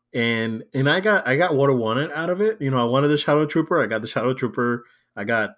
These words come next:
you know, the, the cards I wanted, and I got to upgrade the cards I wanted, and that's fine. And I didn't have a problem with it. Um, and like I, like I've, I've said, you know, a thousand <laughs> times on the show, I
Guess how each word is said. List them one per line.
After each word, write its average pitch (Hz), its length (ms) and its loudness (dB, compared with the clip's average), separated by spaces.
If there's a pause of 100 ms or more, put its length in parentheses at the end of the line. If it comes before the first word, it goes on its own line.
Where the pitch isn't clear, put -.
you 107 160 -8
know, 110 160 -2
the, 101 300 -2
the 110 260 -8
cards 113 340 -4
I 120 60 0
wanted, 107 500 -2
and 98 140 -6
I 98 80 -6
got 95 220 -8
to 98 160 -10
upgrade 104 360 -6
the 107 60 -10
cards 107 320 -8
I 107 60 -4
wanted, 98 400 -6 (480)
and 101 120 -6
that's 98 140 -4
fine. 95 260 -6 (220)
And 98 160 -12
I 98 180 -4
didn't 117 200 -4
have 123 160 -2
a 110 80 -4
problem 131 280 -2
with 101 140 -6
it. 95 100 -10 (720)
Um, 107 280 -2
and 120 120 -2
like 123 200 0
I, 117 80 2
like 104 180 -2
I've, 104 160 -2 (220)
I've 104 120 -4
said, 117 380 -2 (320)
you 135 100 0
know, 131 200 2
a 123 40 -4
thousand 127 360 -2
<laughs> - 20 -6
times 131 420 -2
on 165 120 -2
the 135 80 -4
show, 127 400 0 (240)
I 113 220 -2